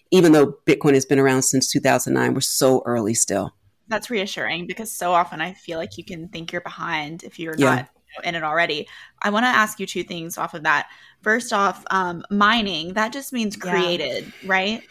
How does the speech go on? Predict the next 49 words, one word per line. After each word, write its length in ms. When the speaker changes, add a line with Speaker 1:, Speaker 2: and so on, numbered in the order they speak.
Speaker 2:
It's 160
Speaker 1:
That 120
Speaker 2:
not 100
Speaker 1:
is 80
Speaker 2:
like 80
Speaker 1:
correct. 320
Speaker 2:
physically 440
mining 420
<laughs> 20
anything. 720
Speaker 1:
That's 220
correct. 480
It's 160
like 160
this, 320
you 100
know, 140
a 80
rough 260
analogy 640
that 380
it, 80
w-, 220
it, 420
it, 220
um, 280
it's 280
unlocking 1120
the 100
Bitcoin 580
that 180
was 200
predetermined. 1000
So 140
I 80
guess 160
that's 300
the 80
Speaker 2:
Mm-hmm. 200
Speaker 1:
kind 140
of 60
the 100
analogy. 520
If 120
we 60
think 220
about 260
Speaker 2:
Yeah. 80
Speaker 1:
gold, 380